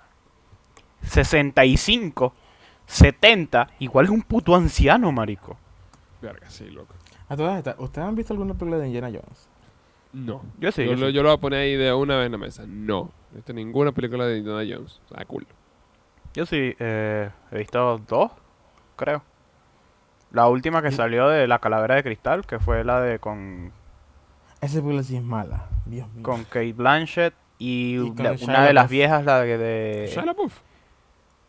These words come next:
Speaker 1: Sí.
Speaker 3: Shia LaBeouf sale en la última, la cuatro.
Speaker 1: Ajá. Y, coño, ¿cuál fue la otra? Es que no me acuerdo los nombres, en la que
Speaker 3: Eh,
Speaker 1: están
Speaker 3: esta
Speaker 1: buscando
Speaker 3: otra,
Speaker 1: el
Speaker 3: esta
Speaker 1: Arca de la
Speaker 3: otra pe-
Speaker 1: Alianza.
Speaker 3: Esa es la primera.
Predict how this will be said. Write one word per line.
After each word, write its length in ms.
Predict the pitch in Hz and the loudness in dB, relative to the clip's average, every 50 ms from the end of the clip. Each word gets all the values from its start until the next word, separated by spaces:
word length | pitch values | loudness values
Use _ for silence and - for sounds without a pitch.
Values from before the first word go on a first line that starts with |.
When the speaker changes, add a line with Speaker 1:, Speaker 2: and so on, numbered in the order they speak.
| _ _ | _ _
Speaker 1:
Sí. 80 | - - | -8 -2
Speaker 3:
Shia 100 | - 123 | -2 0
LaBeouf 240 | 135 143 147 151 151 | 0 0 -2 -4 -4
sale 140 | 156 160 156 | -4 -4 -4
en 60 | 151 | -2
la 80 | 135 123 | -2 -2
última, 360 | 123 120 - 113 110 101 73 - 73 | -4 -4 -6 -8 -10 -10 -12 -12 -12
la 80 | 107 113 | -14 -10
cuatro. 240 | - 120 - - 107 120 | -10 -10 -10 -10 -8 -6
Speaker 1:
Ajá. 200 | 127 135 170 - _ _ _ _ _ - - _ _ _ _ _ _ _ _ _ _ _ _ _ _ _ _ | -4 -4 -6 -8 _ _ _ _ _ -20 -20 _ _ _ _ _ _ _ _ _ _ _ _ _ _ _ _
Y, 920 | - 127 127 123 127 127 123 120 120 120 117 117 117 113 110 110 110 107 104 - | -6 -4 -2 -2 -2 -2 -2 -4 -4 -4 -4 -4 -4 -4 -6 -6 -6 -8 -10 -12
coño, 240 | - 127 139 139 131 | -12 -10 -8 -8 -4
¿cuál 160 | - 120 113 | -4 -4 -4
fue 120 | - 143 147 | -4 -6 -4
la 120 | 160 175 | -2 -2
otra? 500 | 185 185 - - 135 127 123 117 113 - - - | -2 -2 -2 -2 0 0 0 0 -4 -6 -12 -16
Es 80 | 139 - | -4 -2
que 60 | 165 | 2
no 60 | 180 | 2
me 60 | 185 | 4
acuerdo 200 | 175 196 190 190 | 4 6 4 6
los 160 | 185 165 - | 6 6 4
nombres, 480 | 123 135 160 170 143 117 110 110 113 110 - - - - | 6 4 4 4 4 2 2 2 2 -2 -12 -20 -20 -16
en 140 | - 117 123 | -10 0 2
la 80 | 127 | 2
que 60 | 131 131 | 2 4
Speaker 3:
Eh, 40 | |
Speaker 1:
están 140 | 131 131 123 | 4 4 4
Speaker 3:
esta 40 | 131 | 4
Speaker 1:
buscando 640 | 143 - - 180 156 160 165 165 165 165 151 143 120 | 2 4 6 6 8 8 8 8 8 10 10 8 6
Speaker 3:
otra, 180 | - - - - - _ _ - _ | 4 0 -8 -20 -20 _ _ -20 _
Speaker 1:
el 80 | - 127 | 0 4
Speaker 3:
esta 100 | 127 131 | 10 10
Speaker 1:
Arca 200 | 135 139 143 156 | 10 10 10 8
de 60 | 165 156 | 8 8
la 80 | 127 | 8
Speaker 3:
otra 0 | |
pe- 40 | 113 117 139 | 6 6 6
Speaker 1:
Alianza. 300 | 156 143 123 - 107 101 - - - _ _ _ _ | 4 4 2 -4 -8 -10 -10 -16 -20 _ _ _ _
Speaker 3:
Esa 140 | - 143 139 | -8 -6 -2
es 60 | 156 | -2
la 80 | 160 156 | -2 0
primera. 500 | 147 135 131 131 120 117 110 107 123 | 0 -2 -2 -2 -4 -4 -6 -8 -12